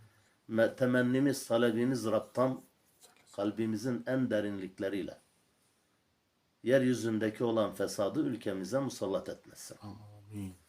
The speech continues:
Speaker 2: Amin.
Speaker 1: Ve küçüklerimiz, büyüklerimiz, yarınlarımız rahatlık görsünler.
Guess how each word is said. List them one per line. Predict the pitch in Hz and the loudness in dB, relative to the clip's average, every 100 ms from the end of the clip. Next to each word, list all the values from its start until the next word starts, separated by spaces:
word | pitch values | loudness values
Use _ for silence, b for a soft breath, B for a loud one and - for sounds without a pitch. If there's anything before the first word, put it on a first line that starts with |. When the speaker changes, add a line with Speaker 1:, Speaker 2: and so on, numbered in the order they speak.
| _ - | _ -20
Speaker 2:
Amin. | 92 90 98 - - | -18 -18 -20 -20 -2
Speaker 1:
Ve | 110 127 110 - - | 4 6 6 4 -6
küçüklerimiz, | - - - - 117 117 113 101 92 | -14 -12 -6 0 2 2 0 -2 -4
büyüklerimiz, | 104 117 117 110 101 95 85 85 | -2 0 0 0 0 -2 -6 -2
yarınlarımız | 110 131 123 104 101 98 107 113 | 6 8 8 4 0 0 -2 -4
rahatlık | 90 80 - - - - | -6 -8 -12 -14 -14 -16
görsünler. | - - - 50 - | -20 -20 -20 -20 -20